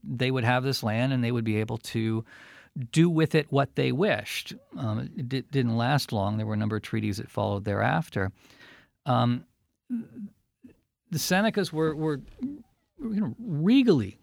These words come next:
screwed over by the state of New York and by the United States, uh, in, in the first half of the nineteenth century. Um,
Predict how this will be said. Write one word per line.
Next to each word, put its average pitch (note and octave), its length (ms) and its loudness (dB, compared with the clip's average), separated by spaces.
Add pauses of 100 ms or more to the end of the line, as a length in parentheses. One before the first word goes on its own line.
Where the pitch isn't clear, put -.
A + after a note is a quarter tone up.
(160)
screwed D#3 420 2
over A2 300 0
by G#2+ 260 -2
the G#2 80 -2
state A2 300 0
of G#2+ 60 -6
New G#2 100 0
York D3 340 -2
and C3+ 100 0
by A2+ 140 0
the G#2 80 -4
United G#2 340 -2
States, A#2+ 460 -4
uh, B2 60 -8
in, D3 880 -2
in C3 120 0
the A#2 80 2
first A#2+ 320 -2
half A2 200 2
of A2 40 -4
the G#2+ 80 -2
nineteenth G#2 420 -2
century. G2+ 540 -4 (760)
Um, A2 420 0